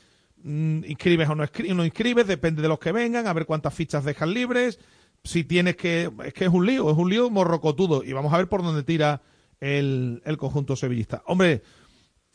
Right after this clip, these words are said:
la buena noticia para ir terminando con el Sevilla y meternos con el Betis es que al menos la Junta de Accionistas con el bloqueo de las acciones a Del Nido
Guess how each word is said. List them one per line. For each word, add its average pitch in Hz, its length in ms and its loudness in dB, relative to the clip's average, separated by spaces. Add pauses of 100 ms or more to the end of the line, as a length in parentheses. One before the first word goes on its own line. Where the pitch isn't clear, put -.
la 139 160 -2
buena 170 220 2
noticia 196 440 0
para 180 140 2
ir 170 80 -4
terminando 185 360 0
con 180 100 2
el 170 80 0
Sevilla 175 300 2
y - 20 -2
meternos 160 340 0
con 175 140 -2
el 170 80 0
Betis 180 340 0
es 165 80 -2
que 175 300 -4 (540)
al 147 180 -2
menos 185 540 0 (100)
la 143 200 -4
Junta 185 420 0
de 180 60 2
Accionistas 175 500 -2
con 165 160 -2
el 156 80 0
bloqueo 143 340 0
de 175 40 2
las 170 120 0
acciones 165 340 -2
a 165 80 2
Del 165 140 0
Nido 185 340 2